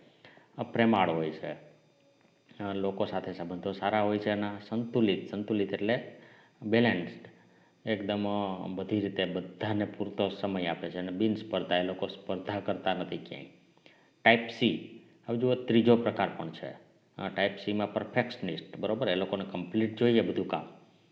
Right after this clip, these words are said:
પરફેક્ટ જોઈએ, સારું કામ કરે, ભલે ઉતાવળે ન કરે, પણ જેટલું કરે એટલું સારું કામ કરે. મહેનતુ, એમાં પણ મહેનત છે, બરોબર? એ લોકો પણ મહેનત કરે. ગંભીર, તો જુઓ ટાઇપ એમાં જે તકલીફ હતી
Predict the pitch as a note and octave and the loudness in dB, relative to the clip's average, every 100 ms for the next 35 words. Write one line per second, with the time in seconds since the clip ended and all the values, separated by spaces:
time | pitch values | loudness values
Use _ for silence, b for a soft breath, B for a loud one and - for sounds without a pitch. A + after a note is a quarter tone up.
0 | b b - A2+ - D3 - - F2+ D#2 | b b -2 -2 4 2 2 0 0 0
1 | - - - C3 C#3 B2 F#2+ F2+ D#2 - | -6 -4 4 6 8 6 4 2 -2 -2
2 | - - - G2+ G#2 D#2+ D2+ F2 F2+ G#2+ | -10 -20 -4 2 4 4 0 -4 4 6
3 | A2 A#2+ C3 B2 - - - - - b | 6 4 4 2 0 -4 -8 -20 -20 b
4 | b b b _ _ F#2+ F2+ D#2+ D#2+ G2 | b b b _ _ -2 -2 -4 -4 0
5 | A2+ G2+ G#2+ G#2+ G#2+ G2+ G2+ G2+ G2 F2 | 2 4 4 4 2 0 2 2 2 0
6 | E2 E2 - - - - F2+ F#2 G#2 A2 | 0 -4 -6 -12 -20 -10 -6 -2 2 2
7 | G2 D2+ - B B B _ _ A2 G#2+ | 2 -2 -6 B B B _ _ -2 2
8 | A2 A2 A2+ G#2+ G#2+ G#2+ - - E2+ G2 | 2 2 0 2 2 2 0 -6 -4 -2
9 | A2+ B2 G2 G2+ G#2+ - A2 A2 G2+ G2 | 0 0 0 0 -2 -2 -4 -4 -4 -2
10 | G#2 G2+ - E2 D2+ - - F#2+ F#2+ G2+ | -2 -2 -2 -2 -2 -10 -4 -2 0 2
11 | F#2+ E2+ - B B B _ - G#2 A#2 | 2 0 -8 B B B _ -4 2 2
12 | A2+ G#2 G#2+ - G2 G#2 A2 A2 A2 A2 | 4 4 4 0 0 2 4 4 6 6
13 | G2 E2 - F#2 - A2+ A2 A2+ G#2 E2 | 6 4 0 -4 4 6 6 2 2 0
14 | - | -6